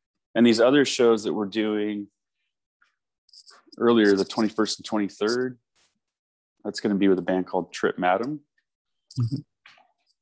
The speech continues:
Speaker 1: Uh, my buddy Jared's in that band. That should be kinda fun. But yeah, No Gimmick. Oh, he's gonna, we're gonna get a tour together as well in April of twenty twenty-two. Probably book seven or eight dates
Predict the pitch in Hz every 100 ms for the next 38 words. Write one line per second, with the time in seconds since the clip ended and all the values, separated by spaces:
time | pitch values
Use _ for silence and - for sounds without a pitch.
0 | _ _ _ _ _ _ _ _ _ _
1 | _ - 98 90 - 107 98 104 98 92
2 | 101 101 98 95 95 - 98 107 - 127
3 | - 98 92 101 101 107 135 127 131 110
4 | 120 127 113 - - - _ _ _ -
5 | _ _ _ _ _ _ _ _ _ _
6 | _ _ _ _ _ - _ _ _ -
7 | 104 110 113 113 104 110 110 101 98 85
8 | - 110 104 101 92 98 95 92 90 95
9 | 95 95 95 - 92 90 - 98 104 127
10 | 127 127 - 131 127 - 131 127 131 127
11 | 127 123 _ - 104 95 95 98 _ _
12 | _ - - 104 92 98 90 - 90 92
13 | - - -